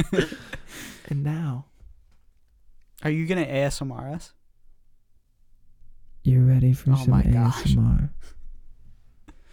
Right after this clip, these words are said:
Speaker 2: I'm glad you're here.
Speaker 1: Oh, dear.
Speaker 2: Ladies and gentlemen, welcome to the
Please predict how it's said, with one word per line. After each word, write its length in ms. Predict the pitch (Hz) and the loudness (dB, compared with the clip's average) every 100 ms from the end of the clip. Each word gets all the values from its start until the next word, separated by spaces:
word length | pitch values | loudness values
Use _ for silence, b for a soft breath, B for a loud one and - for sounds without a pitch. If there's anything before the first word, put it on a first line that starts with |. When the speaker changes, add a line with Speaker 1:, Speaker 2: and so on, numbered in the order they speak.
| - | -6
Speaker 2:
I'm 180 | - 123 | 0 2
glad 360 | 107 110 - - | 2 2 0 -2
you're 100 | - | -4
here. 280 | 147 - - - - - | -4 -6 -12 -20 -20 -20
Speaker 1:
Oh, 40 | - _ | -20 _
dear. 340 | - - - - - - - - - _ _ - | -20 -20 -20 -20 -20 -20 -20 -20 -20 _ _ -14
Speaker 2:
Ladies 300 | - 123 120 | 2 4 6
and 100 | 120 | 4
gentlemen, 460 | 110 - - 143 147 - _ _ - - | 2 2 0 -2 -6 -10 _ _ -20 -2
welcome 340 | 113 - - | -2 0 -2
to 100 | - | -2
the 280 | - - 180 | -4 -8 -10